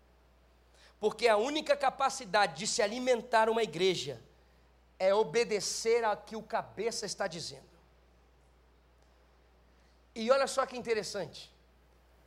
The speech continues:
A palavra nos testifica: ninguém jamais viu a Deus. Agora, olha que tremendo isso. Só é possível ver Deus, diante do texto que nós estamos lendo aqui,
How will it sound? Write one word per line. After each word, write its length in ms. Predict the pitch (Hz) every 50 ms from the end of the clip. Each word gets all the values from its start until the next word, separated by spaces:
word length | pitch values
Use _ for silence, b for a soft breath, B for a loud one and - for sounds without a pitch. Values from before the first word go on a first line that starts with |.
| _ _
A 40 | -
palavra 320 | 175 185 220 240 233 247
nos 160 | 247 240 -
testifica: 600 | - 254 240 - 233 208 - - 226 220 220 175
ninguém 480 | 156 160 208 247 240 202 156 208 240 262
jamais 460 | 196 214 220 196 185 190 208 214 185
viu 240 | 139 131 185 202 180
a 40 | 156
Deus. 520 | 135 139 131 113 - - - - - - _ _ _ _ _ _ _ _ _ _ _ _ _ _ _ _ _ _ _ _ _ _ _ _
Agora, 460 | - 151 170 165 180 175 156 147 - - - - - -
olha 240 | 175 196 226 233 233
que 120 | 240 226
tremendo 400 | - 220 220 196 180 170 165 151
isso. 360 | 135 120 - - - - - - _ _ _ _ b b b b b b b b b b b b b b
Só 360 | b - - - - 214 220
é 80 | 254 277
possível 720 | 277 277 277 254 - - - - 277 294 254 175 202 190
ver 300 | 170 156 214 214 190 180
Deus, 360 | 170 143 208 254 247 214 160 123
diante 240 | 135 208 220 202
do 80 | 190 185
texto 280 | - - 233 240 240 -
que 60 | 214
nós 160 | 214 220 214
estamos 280 | - - 226 214 202 160
lendo 160 | 190 208 190
aqui, 400 | 170 165 208 240 220 165 -